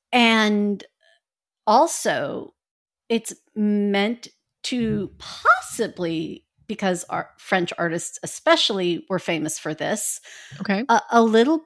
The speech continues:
Speaker 1: bit of socioeconomic side-eye at the indulgence, debauchery, and degeneracy
Speaker 2: Mm.
Speaker 1: of the wealthy and
Speaker 2: Okay.
Speaker 1: nobles.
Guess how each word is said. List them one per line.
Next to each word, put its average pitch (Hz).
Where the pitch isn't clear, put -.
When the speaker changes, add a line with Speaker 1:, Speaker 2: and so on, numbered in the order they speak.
Speaker 1:
bit 240
of 185
socioeconomic 180
side-eye 196
at 165
the 214
indulgence, 185
debauchery, 165
and 170
degeneracy 170
Speaker 2:
Mm. 190
Speaker 1:
of 175
the 214
wealthy 262
and 202
Speaker 2:
Okay. 262
Speaker 1:
nobles. 160